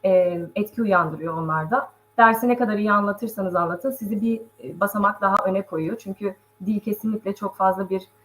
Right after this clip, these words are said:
e, iletişim aracı ve özellikle bir bağlayıcı hani kültürel açıdan da. Dolayısıyla, e, gerçekten yani İspanyolcayı da o kadar güzel bir dil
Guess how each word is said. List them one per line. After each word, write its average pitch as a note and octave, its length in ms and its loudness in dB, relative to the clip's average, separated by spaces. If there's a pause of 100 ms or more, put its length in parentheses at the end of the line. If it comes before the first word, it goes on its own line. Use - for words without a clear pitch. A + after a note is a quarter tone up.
(160)
e, E3 440 -4
iletişim G3+ 480 -2
aracı F#3 360 4
ve G#3+ 160 -2
özellikle F#3 540 -2
bir F3 140 -6
bağlayıcı E3+ 480 4
hani D#3 240 -10
kültürel E3 420 -6
açıdan - 400 -8
da. C4+ 180 -4 (440)
Dolayısıyla, B3+ 760 2
e, F#3 280 0 (140)
gerçekten A#3+ 520 4
yani G#3+ 280 0
İspanyolcayı A3 720 2
da A3+ 100 2
o G#3 80 0
kadar A3+ 260 4
güzel G#3 380 0
bir F#3 180 -4
dil G#3+ 180 -4